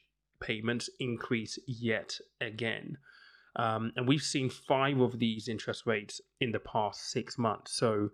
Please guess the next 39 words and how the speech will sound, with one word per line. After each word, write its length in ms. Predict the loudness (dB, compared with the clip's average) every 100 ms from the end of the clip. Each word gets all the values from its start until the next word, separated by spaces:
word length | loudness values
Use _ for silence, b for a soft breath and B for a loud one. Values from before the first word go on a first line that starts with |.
| B B B
this 160 | 2 2
tells 360 | 4 4 6 4
you 80 | 2
that 120 | 2
from 160 | 2
a 80 | 4
monetary 520 | 6 6 6 2 -4
policy 440 | -4 0 0 0 -2
point 320 | -4 -6 -4
of 80 | -6
view, 220 | -6 -6
the 160 | -6 -6
inflation 680 | -10 -4 2 4 2 0
number 440 | 0 2 2 0 0 b b _
is 160 | -2 0
a 140 | 0 -2
really 500 | 2 4 4 2 -2 -4 2
big, 400 | 4 4 2 -10 -10 -8 0
big 300 | 0 0 -10 _ _
concern. 600 | -8 -4 -2 -2 -2 -10 B B B B -2
And 100 | 2
I've 140 | 2
said 300 | 2 0 2
this 160 | 2 2
on 100 | 0
the 80 | 2
podcast 640 | 2 2 2 0 0 -2
a 20 |
number 380 | 2 4 6 4
of 120 | 4
times, 440 | -2 -4 -4 -4
that 200 | 0 0
if 180 | -4 -4
you 180 | 2 6
are 260 | 6 4 -2 b b _
in 160 | 0 0
a 260 | 0 -4 -10 _ _ _ _ _ _ -14
tracker 380 | 0 0 2 0
mortgage 480 | 2 0 -6 -10